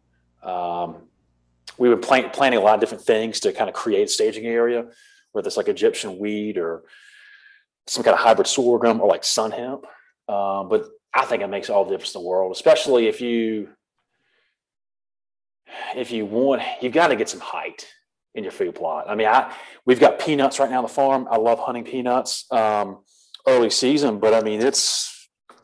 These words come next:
six, ten inches from the ground. Um, so we've been,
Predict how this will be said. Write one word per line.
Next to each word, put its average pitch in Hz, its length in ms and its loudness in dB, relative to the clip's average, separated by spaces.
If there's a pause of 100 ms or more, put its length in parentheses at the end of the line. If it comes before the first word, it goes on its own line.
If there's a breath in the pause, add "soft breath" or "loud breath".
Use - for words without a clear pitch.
(800)
six, - 320 -6
ten 117 200 -6
inches 110 240 -10
from - 120 -18
the - 40 -18
ground. 101 480 -4 (720)
Um, 90 680 0 (320)
so 95 460 4 (360)
we've 110 160 -6
been, 104 160 -6